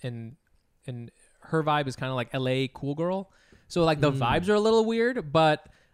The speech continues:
Speaker 1: I was like, "You know what? I'll let it play," because again, this is a fucking, it's a fucking Netflix rom-com. So, you know, whatever.
Speaker 2: Yeah.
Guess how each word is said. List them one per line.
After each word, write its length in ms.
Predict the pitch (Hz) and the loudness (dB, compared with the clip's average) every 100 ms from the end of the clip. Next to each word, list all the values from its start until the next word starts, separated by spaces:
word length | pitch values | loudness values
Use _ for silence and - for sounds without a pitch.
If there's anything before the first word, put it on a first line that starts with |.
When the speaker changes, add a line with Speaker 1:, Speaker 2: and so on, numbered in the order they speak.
| - | -4
Speaker 1:
I 60 | |
was 80 | 156 | 0
like, 140 | 165 | 0
"You 60 | 226 | 2
know 60 | 240 | 4
what? 140 | 208 | 4
I'll 100 | 180 | 4
let 140 | 190 185 | 4 2
it 40 | - | -2
play," 240 | 175 156 | -2 -4
because 560 | 117 131 135 131 127 - _ | -4 -6 -2 -2 -4 -10 _
again, 260 | 139 156 139 | -8 -4 -4
this 160 | 139 147 | -6 -6
is 80 | |
a 80 | 135 | -6
fucking, 520 | - 135 135 127 123 - | -6 -8 -8 -10 -12 -14
it's 100 | 143 147 | -10 -8
a 60 | |
fucking 280 | 143 143 135 | -6 -6 -6
Netflix 360 | 139 - 143 - | -8 -8 -10 -10
rom-com. 420 | 120 135 - 110 | -10 -10 -12 -18
So, 320 | - 123 117 - _ _ - 147 | -12 -8 -8 -12 _ _ -14 -4
you 60 | |
know, 100 | 170 | 0
whatever. 400 | 185 185 131 104 - - | 2 2 2 -2 -8 -20
Speaker 2:
Yeah. 80 | - | -20